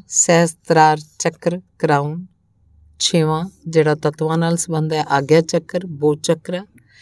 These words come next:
ਪੰਜਵਾਂ ਜਿਹੜਾ ਸ਼ਕਤੀ ਦੇ ਸਰੋਤ ਹੈ, ਵਿਸ਼ੁੱਧ ਚੱਕਰ,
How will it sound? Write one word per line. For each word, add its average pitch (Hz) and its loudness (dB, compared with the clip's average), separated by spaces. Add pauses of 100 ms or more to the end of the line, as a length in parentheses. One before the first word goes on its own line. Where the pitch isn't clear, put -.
(320)
ਪੰਜਵਾਂ 175 4
ਜਿਹੜਾ 165 4
ਸ਼ਕਤੀ - -2
ਦੇ 180 2
ਸਰੋਤ 156 -2
ਹੈ, 151 -4 (380)
ਵਿਸ਼ੁੱਧ 170 0
ਚੱਕਰ, 180 -2